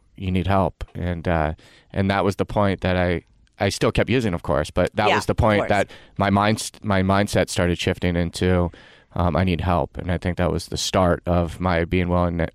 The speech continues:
Speaker 1: you know, the w-, the willingness that came to me.
Speaker 2: Right. Going, "I can't do that." There's your voice almost telling you that you can't do this anymore.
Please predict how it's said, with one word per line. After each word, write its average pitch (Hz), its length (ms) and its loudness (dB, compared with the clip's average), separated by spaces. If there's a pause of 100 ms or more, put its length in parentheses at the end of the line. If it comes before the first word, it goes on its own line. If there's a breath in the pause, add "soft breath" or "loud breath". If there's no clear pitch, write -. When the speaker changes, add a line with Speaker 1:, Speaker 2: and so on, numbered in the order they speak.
(120)
Speaker 1:
you 107 100 -2
know, 87 120 2
the 95 100 2
w-, 110 180 0
the 120 120 2
willingness 110 520 2
that - 140 -2
came 85 220 -2
to - 120 -10
me. 76 180 -8 (180)
Speaker 2:
Right. 170 560 0 (140)
Going, 170 240 0
"I 160 80 -2
can't 156 260 -4
do 151 140 2
that." 160 180 0
There's 180 240 2
your 190 240 4
voice 170 520 0
almost 156 360 0
telling 170 360 0
you 175 180 2
that 156 140 -2
you 143 120 -6
can't 135 300 -4
do 165 140 2
this 156 200 -2
anymore. 135 460 0